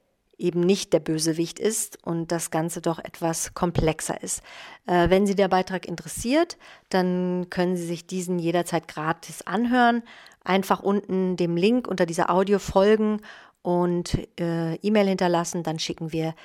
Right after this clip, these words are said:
den Beitrag zum Download zu.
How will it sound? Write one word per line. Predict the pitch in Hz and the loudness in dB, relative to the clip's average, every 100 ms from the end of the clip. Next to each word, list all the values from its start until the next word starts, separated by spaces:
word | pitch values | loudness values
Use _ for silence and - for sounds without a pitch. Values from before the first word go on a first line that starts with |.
| - _ - | -20 _ -6
den | 170 156 156 156 156 | -4 -2 -4 -6 -6
Beitrag | 151 - 160 - | -6 -4 -6 -8
zum | - 165 156 | -8 -6 -6
Download | 147 143 151 156 160 - - - _ _ | -8 -8 -6 -4 -4 -2 -6 -6 _ _
zu. | - - | 0 0